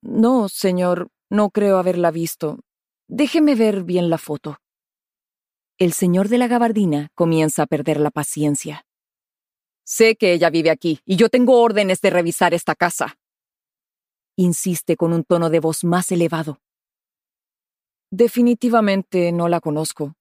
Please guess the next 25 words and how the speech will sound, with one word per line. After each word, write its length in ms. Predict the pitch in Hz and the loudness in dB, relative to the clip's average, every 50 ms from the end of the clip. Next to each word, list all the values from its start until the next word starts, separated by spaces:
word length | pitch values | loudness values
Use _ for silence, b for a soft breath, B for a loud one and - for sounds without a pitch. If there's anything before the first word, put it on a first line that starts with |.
| _ _ _ _ _ _ _ _ _ _ - | _ _ _ _ _ _ _ _ _ _ -2
Al 140 | 240 254 254 | 0 2 2
menos 520 | 262 277 294 302 294 262 - - - - _ - | 2 2 2 2 0 -2 -4 -8 -14 -14 _ -4
explíqueme 760 | - 214 208 - - - 247 269 277 - - 247 214 202 190 | -4 -4 -4 -6 -6 -2 0 0 0 0 -2 -2 0 0 0
bien 240 | 185 196 202 202 | 0 0 0 0
lo 100 | 196 185 | 0 -2
que 100 | - - | -2 -4
sucede". 560 | 165 - 175 - - 190 190 185 156 - _ _ _ _ _ _ _ _ _ _ _ _ _ _ _ _ _ _ _ _ _ _ _ _ _ - | -8 -6 -6 -4 -4 -4 -2 -4 -6 -10 _ _ _ _ _ _ _ _ _ _ _ _ _ _ _ _ _ _ _ _ _ _ _ _ _ -4
"Lo 140 | - 196 202 | -2 0 0
siento, 360 | - 233 226 214 180 - 180 | 2 2 2 2 2 0 -2
señor 280 | - 190 175 165 160 151 | 0 0 0 0 0 2
Duffer. 420 | 170 160 - - 135 - - _ _ _ _ - | 0 -2 -2 -4 -8 -8 -8 _ _ _ _ 0
Tengo 220 | - 196 190 190 | 0 2 2 2
que 100 | 160 190 | 0 0
pasar". 280 | - 180 170 - 190 170 - - _ _ _ _ _ _ _ _ _ _ _ _ _ _ _ _ _ _ _ _ _ _ _ _ - | -2 -2 0 0 -2 -2 -2 -10 _ _ _ _ _ _ _ _ _ _ _ _ _ _ _ _ _ _ _ _ _ _ _ _ -4
Habiendo 420 | 170 160 170 180 202 226 240 269 | -2 0 0 2 2 2 2 2
dicho 320 | 254 269 247 - 277 277 226 | 0 0 -2 0 0 0 0
esto, 380 | 180 - - - 143 143 151 _ _ _ _ _ _ _ | 0 -2 -6 -10 -12 -14 -14 _ _ _ _ _ _ _
el 180 | - 202 190 185 | 2 2 4 4
hombre 320 | 190 190 202 202 196 190 | 2 2 2 2 2 0
entra 280 | 190 196 - - 190 180 | 0 -2 -2 -2 -2 -2
sin 340 | - - - 247 254 277 269 | -2 -2 0 0 2 2 0
que 180 | - 311 285 | 0 2 2
Albert 420 | 240 208 202 180 160 165 151 - - | 2 2 2 2 2 0 -2 -2 -4
intente 480 | - 180 170 - 175 170 165 - 160 | -4 -4 -2 0 -2 -2 0 0 0
detenerlo. 600 | 151 151 135 - 151 151 151 147 - 143 139 - | 0 0 0 0 -2 -2 -2 -4 -6 -10 -12 -14